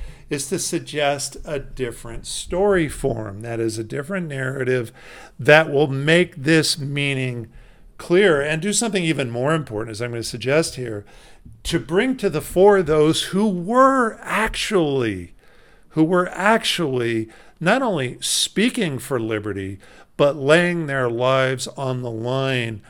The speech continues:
for a liberty that, as Raoul Peck suggested in the Haitian Revolution,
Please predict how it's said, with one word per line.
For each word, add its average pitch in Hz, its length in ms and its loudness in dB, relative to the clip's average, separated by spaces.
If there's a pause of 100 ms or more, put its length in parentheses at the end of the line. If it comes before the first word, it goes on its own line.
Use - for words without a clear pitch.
(400)
for 135 380 2
a 123 120 2
liberty 120 680 2
that, 113 220 -2
as 110 520 -2 (340)
Raoul 101 260 -6
Peck 170 280 0
suggested 117 640 -2
in 107 100 -4
the 98 80 -8
Haitian 151 340 -2
Revolution, 110 480 -6